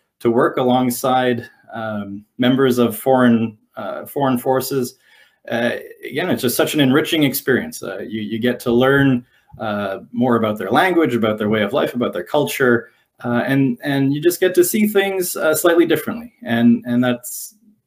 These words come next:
again, that's, that's a good thing because it, it allows you to be better, not only in operations, regardless of what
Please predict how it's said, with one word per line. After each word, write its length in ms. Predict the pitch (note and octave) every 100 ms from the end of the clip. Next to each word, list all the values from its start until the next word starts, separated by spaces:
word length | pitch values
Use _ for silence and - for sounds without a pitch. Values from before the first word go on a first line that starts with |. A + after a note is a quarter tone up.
| -
again, 280 | C#3 G#2+ -
that's, 260 | A#2+ - -
that's 200 | A#2 B2+
a 40 |
good 240 | A#2+ E3+
thing 200 | - D3+
because 460 | C3+ B2 C3 B2 A#2+
it, 140 | B2 - _ _ _
it 100 | -
allows 340 | B2 B2+ C3 B2
you 80 | B2+
to 80 |
be 140 | A#2+ A#2+
better, 240 | B2+ B2+
not 180 | B2+ C3
only 200 | C3+ C3
in 80 | B2+
operations, 760 | B2 B2 B2 B2 C3+ B2 A#2+ _
regardless 500 | - - B2+ A#2+ A#2
of 140 | A#2+ A2
what 260 | A2+ A2